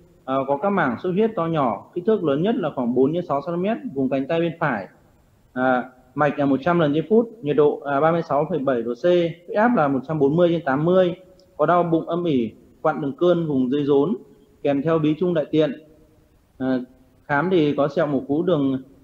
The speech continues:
trăng giữa dưới rốn khoảng hai mươi xăng ti mét liền tốt, có các, à, nốt bầm tím quanh, à, sẹo mổ cũ. Còn, à, vùng bụng dưới rốn thì trướng, phình to, căng tròn, ngắn thì có đau tức,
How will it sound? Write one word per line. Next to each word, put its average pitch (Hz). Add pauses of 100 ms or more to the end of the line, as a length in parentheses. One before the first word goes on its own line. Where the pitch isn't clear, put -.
(420)
trăng 147
giữa 196
dưới 160
rốn 151 (220)
khoảng 120
hai 160
mươi 170
xăng 170
ti 175
mét 214
liền 131
tốt, 214 (360)
có 139
các, 175
à, 165
nốt 202
bầm 127
tím 139
quanh, 165
à, 160
sẹo 139
mổ 120
cũ. 208 (720)
Còn, 139
à, 135 (880)
vùng 151
bụng 143
dưới 156
rốn 156
thì 139 (280)
trướng, 151 (120)
phình 139
to, 165
căng 170
tròn, 131 (440)
ngắn 143
thì 147
có 135
đau 165
tức, -